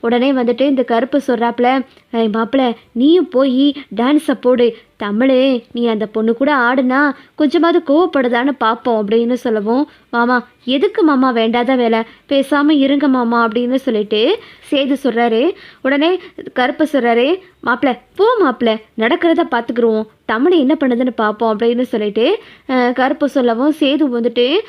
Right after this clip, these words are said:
அங்க வந்து கரகாட்டக்காரங்களோட சேர்ந்து டான்ஸ் ஆடிக்கிட்டு இருக்காரு. இதை பார்த்துக்கிட்டு இருந்த தமிழுக்கு கோவம் வருது. "என்ன,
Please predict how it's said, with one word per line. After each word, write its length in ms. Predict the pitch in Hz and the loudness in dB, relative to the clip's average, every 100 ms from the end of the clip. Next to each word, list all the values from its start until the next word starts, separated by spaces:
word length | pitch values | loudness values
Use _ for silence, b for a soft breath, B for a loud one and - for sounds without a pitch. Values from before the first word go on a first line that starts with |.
| B | B
அங்க 240 | - 285 294 | -4 0 2
வந்து 200 | 285 339 | 2 0
கரகாட்டக்காரங்களோட 920 | 277 254 311 311 311 269 262 254 247 | 0 0 0 0 0 -2 0 0 0
சேர்ந்து 400 | 269 277 247 240 | 0 0 0 0
டான்ஸ் 320 | 240 233 254 | 0 -2 0
ஆடிக்கிட்டு 360 | 269 226 226 226 | 0 0 -2 -4
இருக்காரு. 380 | 240 240 233 240 403 - - | -4 -2 0 0 0 -6 -8
இதை 180 | 262 262 | -4 -2
பார்த்துக்கிட்டு 300 | 262 302 339 | -2 -2 0
இருந்த 200 | 302 285 | -2 -2
தமிழுக்கு 460 | 285 247 254 311 294 | -2 -2 0 0 -2
கோவம் 300 | - 277 294 | -2 0 2
வருது. 320 | 262 240 233 220 370 - B B - | 2 0 0 0 -2 -6 B B -4
"என்ன, 240 | 254 392 | -2 2